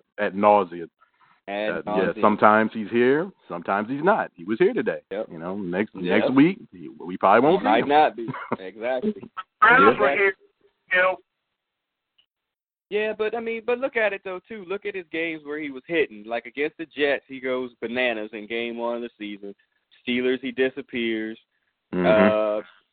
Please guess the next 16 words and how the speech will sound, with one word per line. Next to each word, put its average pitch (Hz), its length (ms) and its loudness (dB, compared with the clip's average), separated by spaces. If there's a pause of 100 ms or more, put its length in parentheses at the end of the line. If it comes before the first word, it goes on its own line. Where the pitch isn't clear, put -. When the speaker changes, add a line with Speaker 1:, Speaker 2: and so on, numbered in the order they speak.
(180)
Speaker 2:
the 131 160 -2
Broncos, 135 560 2
he 113 100 -14
disappears. 104 800 -10 (500)
Comes 127 200 0
Speaker 3:
Good 208 140 10
Speaker 2:
back 131 160 2
Speaker 3:
team. 147 160 -6
Speaker 2:
the 135 80 -6
next 139 240 -10
week. 139 260 -10 (1300)
Who? 165 260 -6 (1080)
Speaker 3:
Good. 233 240 4
I'm 202 220 -2
saying 220 360 -4
every, 220 260 -4